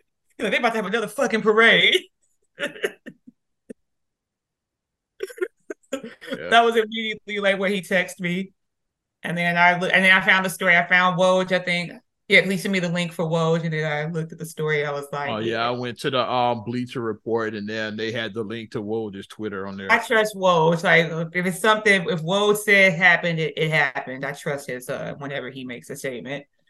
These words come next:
Speaker 1: But, um, yeah, I was like, "Man, that's, that's scary." <laughs>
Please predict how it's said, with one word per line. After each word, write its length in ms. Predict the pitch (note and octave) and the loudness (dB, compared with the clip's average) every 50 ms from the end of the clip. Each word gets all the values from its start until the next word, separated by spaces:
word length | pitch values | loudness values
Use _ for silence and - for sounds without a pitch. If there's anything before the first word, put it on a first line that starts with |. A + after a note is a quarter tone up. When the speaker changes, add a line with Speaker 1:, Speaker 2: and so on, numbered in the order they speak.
| _ _ _ _ _ _ _ _ _ _ | _ _ _ _ _ _ _ _ _ _
Speaker 1:
But, 240 | - G#3+ G3 F#3+ F#3 | -8 -2 0 0 0
um, 560 | F3 F3 F3 F3+ E3+ E3 E3 D#3+ D#3+ E3+ - - _ _ _ _ _ _ _ _ _ | 0 0 -2 0 0 0 0 0 -2 -4 -6 -10 _ _ _ _ _ _ _ _ _
yeah, 420 | F#3+ F3 F#3 F#3 E3+ D#3+ D3+ D3+ D#3+ | -6 -2 0 2 4 4 4 4 2
I 40 | D#3+ | 2
was 200 | D#3+ D#3 D3 D3+ | 2 0 -2 -4
like, 520 | D#3 D3+ C#3+ C#3 C3+ C3 C3+ - - - _ - | -4 -4 -2 -2 -2 -4 -4 -6 -8 -12 _ -12
"Man, 560 | D3+ D3+ E3 E3+ D3 B2+ B2+ C#3 C#3 C#3+ - _ _ _ _ _ _ _ _ _ _ _ _ _ _ _ _ _ _ _ _ _ | -8 -6 -4 -4 -4 -4 -6 -8 -10 -12 -16 _ _ _ _ _ _ _ _ _ _ _ _ _ _ _ _ _ _ _ _ _
that's, 680 | - E3 E3+ F#3+ F#3+ E3+ - - - - - - - - | 0 2 2 2 2 0 -4 -6 -8 -10 -12 -12 -14 -2
that's 320 | E3+ F3+ G3 B3 - - - | 2 4 4 4 2 -2 -6
scary." 800 | - F3 E3+ E3+ A3 A3 E3+ D#3 C#3+ C#3+ C#3+ D#3 F#3+ F#3 D#3+ - - | -4 2 6 6 8 8 6 4 2 -2 -2 -2 -2 -2 -4 -2 0
<laughs> 1000 | A3 - - B3+ B3+ - - B3 B3+ - C4 C4+ - C#4 C#4 C#4 C4 G#3+ G3 | 0 2 2 2 0 2 2 -2 -4 -4 -10 -10 -10 -14 -14 -12 -12 -12 -12